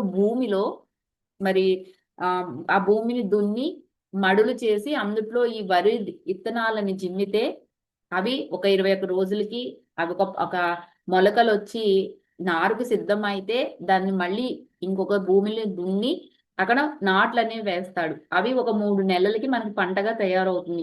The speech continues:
మూడు నాలుగు నెలల్లో. ఆ పంటని తను కోసి అమ్మి ఒక ధాన్యం మిల్లుకి తోలి అక్కడ ఆ ధాన్యాన్ని రైస్ కింద ఆ పొట్టుని వేరు చేస్తే అది మనకి వరికి, అదేంటి, బియ్యం కింద తయారవుతుంది.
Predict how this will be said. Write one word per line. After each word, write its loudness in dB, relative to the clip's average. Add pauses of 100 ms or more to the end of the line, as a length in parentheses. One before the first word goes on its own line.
మూడు -2
నాలుగు 0
నెలల్లో. 0 (460)
ఆ 4 (140)
పంటని 2 (200)
తను 0 (100)
కోసి 2 (320)
అమ్మి 0 (1000)
ఒక 0 (180)
ధాన్యం 2
మిల్లుకి -4
తోలి 2 (160)
అక్కడ 0
ఆ 4 (120)
ధాన్యాన్ని 2 (120)
రైస్ -2 (100)
కింద -2 (120)
ఆ -2
పొట్టుని 0
వేరు 6
చేస్తే 0 (300)
అది -4 (100)
మనకి -2 (600)
వరికి, 4 (220)
అదేంటి, -2 (540)
బియ్యం 2
కింద -4 (120)
తయారవుతుంది. 2